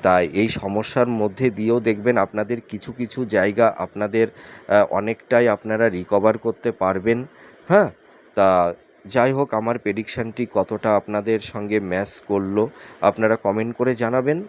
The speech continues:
আপনারা সুস্থ থাকবেন, ভালো থাকবেন, আমি ঈশ্বরের কাছে এটাই প্রার্থনা করি, প্রে করি। আবার নেক্সট কোনো,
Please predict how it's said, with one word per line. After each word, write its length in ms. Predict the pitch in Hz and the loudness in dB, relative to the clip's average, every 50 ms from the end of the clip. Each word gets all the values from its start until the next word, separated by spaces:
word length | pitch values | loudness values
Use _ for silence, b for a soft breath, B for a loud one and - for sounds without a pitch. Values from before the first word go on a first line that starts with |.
| - | -2
আপনারা 380 | - 98 98 - 107 107 107 117 | 0 0 0 0 0 0 0 0
সুস্থ 380 | 113 - - 107 98 - - 120 | -2 -4 -8 -10 -8 -2 -2 -2
থাকবেন, 540 | 117 - 117 104 104 104 107 117 117 120 123 B B B B B B - 87 | 0 0 0 -2 0 2 4 4 4 2 -2 B B B B B B -14 -6
ভালো 260 | 85 98 98 104 123 | 0 2 4 4 4
থাকবেন, 480 | 123 - 117 110 110 107 110 120 120 120 | 4 2 -2 -6 -4 -4 -2 -2 0 0
আমি 180 | 104 107 110 107 | 0 -2 -2 -4
ঈশ্বরের 340 | 98 - - 107 110 113 | -6 -4 -2 0 0 0
কাছে 360 | 110 117 113 - - 123 110 98 | 0 0 -2 -2 0 0 0 2
এটাই 240 | 95 - 110 113 | 2 4 4 4
প্রার্থনা 540 | 110 - 107 101 104 - - - 117 117 117 | 4 4 2 2 2 2 -2 -6 -4 -4 -4
করি, 280 | 113 - 110 113 113 117 - - - | -2 -2 -4 -4 -4 -4 -8 -2 2
প্রে 200 | 110 110 113 110 - | 2 4 4 2 0
করি। 220 | 123 117 131 170 214 B B B B B B B B B B | 0 -2 -2 -2 -6 B B B B B B B B B B
আবার 400 | - 104 110 117 117 120 120 120 110 - - - | 2 2 4 6 6 6 6 4 2 -4 -10 -12
নেক্সট 500 | 92 101 104 110 123 135 - - - - - - | -10 -8 -4 -4 -4 -4 -4 -8 -14 -14 -8 -4
কোনো, 500 | - 127 123 123 123 120 120 117 117 113 | -4 -2 0 2 2 2 4 2 2 0